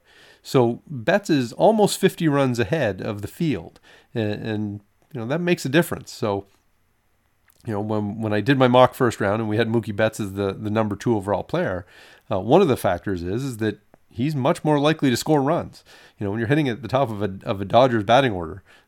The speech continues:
uh, that doesn't hurt. Uh, and so you can, you know, consider all the players who have scored the most runs, and, and some of them are going to be fairly obvious. Um, but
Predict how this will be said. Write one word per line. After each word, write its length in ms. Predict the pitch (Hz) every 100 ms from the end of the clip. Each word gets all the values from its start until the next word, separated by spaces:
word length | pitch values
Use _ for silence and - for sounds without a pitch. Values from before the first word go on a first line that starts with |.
| -
uh, 80 |
that 180 | 92 113
doesn't 240 | 135 113 98
hurt. 280 | 131 92 - _ _ -
Uh, 180 | 98 92
and 280 | 90 95 90
so 320 | 110 95 90 _ _ _ _ _ -
you 160 | 117 104
can, 300 | 117 104 101 - - _ _ 143 - _
you 100 | 151
know, 80 | 123
consider 400 | 139 127 175 147
all 240 | 131 - - -
the 400 | 147 139 120 120
players 340 | - 147 131
who 120 | 139
have 100 | 120
scored 320 | - 135 123
the 60 | 110
most 280 | 104 98 -
runs, 280 | 90 92 98
and, 240 | 104 104
and 180 | 113 101
some 120 | 127
of 60 | 117
them 140 | 104
are 40 |
going 200 | 101 104
to 40 | 98
be 80 | 95
fairly 320 | - 104 98
obvious. 520 | 147 113 87 - - _ _ - _ -
Um, 440 | 92 87 85 95 - _
but 320 | 120 98 -